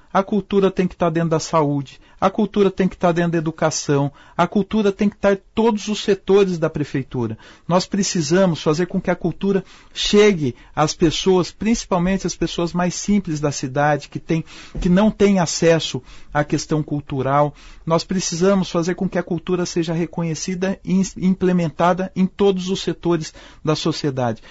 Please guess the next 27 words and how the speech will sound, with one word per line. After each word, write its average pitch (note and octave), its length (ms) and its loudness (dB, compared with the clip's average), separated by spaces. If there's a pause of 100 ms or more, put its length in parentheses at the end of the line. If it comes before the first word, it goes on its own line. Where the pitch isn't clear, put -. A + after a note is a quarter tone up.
(160)
Como F3+ 220 2
é G#3+ 40 2
que A3 140 -4
nós G#3 220 2
falamos E3+ 580 0
hoje D#3+ 400 2 (260)
que - 120 -8
dentro F#3+ 500 2
de F3 80 0
uma E3 120 2
escola E3 600 2 (280)
não F#3+ 220 2 (240)
quer F#3+ 260 4
se - 200 -6
ter, F#3 340 0
não, F#3+ 380 2
não F#3 240 2
sequer G3 340 0
tem G3+ 220 0
cultura, F#3+ 760 0 (260)
né? E3 200 0
Não F3+ 160 2
tem G3 260 2
um F#3+ 60 2
curso F#3+ 340 -2
de F#3 100 -4
teatro, E3 720 2